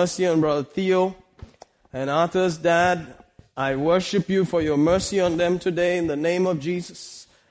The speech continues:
I thank you. I stand with them in faith in the name of Jesus. And I thank you for a definite and a marked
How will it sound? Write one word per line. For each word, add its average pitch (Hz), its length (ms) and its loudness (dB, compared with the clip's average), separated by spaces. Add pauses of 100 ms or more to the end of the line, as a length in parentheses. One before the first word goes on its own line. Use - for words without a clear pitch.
(140)
I 135 160 -2
thank 185 400 -2
you. 190 160 0
I 147 120 -2
stand 175 520 -2
with 175 240 -2
them 180 160 2
in 156 160 -2
faith 190 420 0 (140)
in 156 100 -2
the 147 100 0
name 180 360 0
of 156 40 0 (140)
Jesus. 185 360 -6 (1080)
And 143 120 -4
I 151 120 0
thank 190 520 -2
you 190 140 0
for 170 240 0
a 147 80 2
definite 180 640 -2
and 151 180 -4
a 143 60 -4
marked 170 520 0